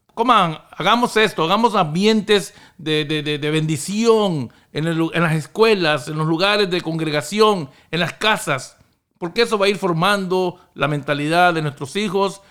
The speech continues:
eh, y todas estas cosas que realmente esta sociedad necesita,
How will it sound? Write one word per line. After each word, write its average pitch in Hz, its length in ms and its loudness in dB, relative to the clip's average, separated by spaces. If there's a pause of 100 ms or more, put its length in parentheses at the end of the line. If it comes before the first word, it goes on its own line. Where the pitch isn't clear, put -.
(200)
eh, 143 680 0
y 165 100 -8
todas 202 300 2
estas 190 160 -4
cosas 190 340 -2
que 151 380 -2
realmente 185 640 -2
esta 196 240 -2
sociedad 170 460 0
necesita, 180 760 -2